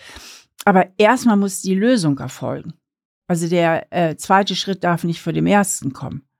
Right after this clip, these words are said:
Also erstmal braucht es auch so ein bisschen Wut, also so eine kleine Trennungsaggression, zu sagen, „Mensch, da hättet ihr doch mal genauer drüber nachdenken können oder euch mal, äh, vielleicht Erziehungsberatung, so, ne?“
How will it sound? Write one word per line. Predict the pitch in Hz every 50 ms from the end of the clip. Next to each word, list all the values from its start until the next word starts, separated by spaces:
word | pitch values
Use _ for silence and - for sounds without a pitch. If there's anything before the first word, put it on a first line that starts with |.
| _ _
Also | - 160 180
erstmal | - - 226 254 294 269
braucht | 247 - 180 190 247 339 370 320
es | 254 202 - - -
auch | 170 156 -
so | - - 175
ein | 165 156
bisschen | - 165 160 - - 160 147 - - - - - - _ _
Wut, | 165 156 185 196 190 - - - - - - -
also | - 196 196 - 185
so | 185 208
eine | 208 202
kleine | 196 - - 208 254 269 262 262 -
Trennungsaggression, | - - 285 311 285 220 156 - - - - - - - - 135 - - - 90 123 131
zu | 127 -
sagen, | - 165 160 151 151
„Mensch, | 180 202 180 - - - _ _
da | 175 170
hättet | 165 170 165 180 151
ihr | 160 170 175
doch | 170
mal | 165 160 156
genauer | 156 151 151 151 160 165 156 147
drüber | 139 - - - - 147
nachdenken | 185 226 233 190 - - 190 185 - 175
können | - 185 185 175 180 170
oder | 165 113 156 151 135
euch | 82 101 147 - -
mal, | 160 147 147 151 -
äh, | - - 156
vielleicht | - - 151 151 143 139 -
Erziehungsberatung, | - - - - 262 247 220 185 - - 160 147 160 170 170 - 160 156
so, | 139 175 196 180 170 147
ne?“ | 151 190 220 214